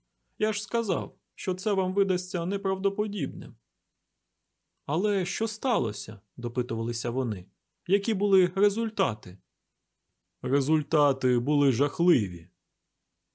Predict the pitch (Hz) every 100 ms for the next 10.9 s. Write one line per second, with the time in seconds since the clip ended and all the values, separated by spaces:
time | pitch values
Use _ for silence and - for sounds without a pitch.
0 | _ 139 190 - 160 143 139 139 151 127
1 | 131 131 123 - 123 113 135 131 120 -
2 | 107 101 110 120 131 143 131 120 107 -
3 | 127 127 139 131 113 107 151 - 113 -
4 | - _ _ _ _ _ _ _ _ _
5 | - 127 156 151 127 135 135 165 160 98
6 | 92 - 135 120 _ _ _ _ 117 117
7 | 135 139 147 139 131 135 135 120 120 120
8 | 131 131 131 - 113 107 - 120 160 160
9 | - 98 85 - 147 165 156 143 139 135
10 | 143 139 151 170 123 92 95 -